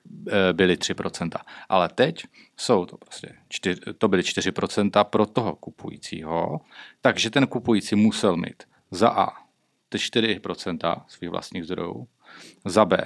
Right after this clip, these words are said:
potom potřeboval mít, eh, vlastní zdroje pro tu banku, které byly deset, dvacet procent podle toho, v jaký době, A za B, poku-, za C, pokud ta realitní kancelář tu nemovitost neprodává včetně provize, což už teda v-,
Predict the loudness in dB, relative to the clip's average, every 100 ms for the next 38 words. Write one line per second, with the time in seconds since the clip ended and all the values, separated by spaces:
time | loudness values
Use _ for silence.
0 | -4 -12 -6 -4 -2 -2 4 6 6 4
1 | 0 0 2 4 4 4 2 0 -4 -8
2 | -2 0 0 0 0 0 0 -2 -8 -4
3 | -2 0 2 2 0 -8 _ _ -6 -4
4 | -2 -4 -6 -4 -6 -6 -10 -12 -10 -8
5 | -4 -4 -2 -4 -6 -6 -8 -8 -10 -6
6 | -4 -4 -6 -14 -20 -20 _ 4 6 6
7 | 2 -18 -20 _ -4 2 4 4 4 4
8 | 0 -8 -6 -2 0 0 -2 -4 2 4
9 | 4 2 2 2 0 -8 -6 -4 2 4
10 | 4 4 0 -2 -2 0 2 4 2 0
11 | 0 0 0 0 -2 -2 -4 -2 2 4
12 | 6 4 0 -8 -8 -4 -4 -2 -6 -10
13 | -12 -12 -6 -2 -2 -4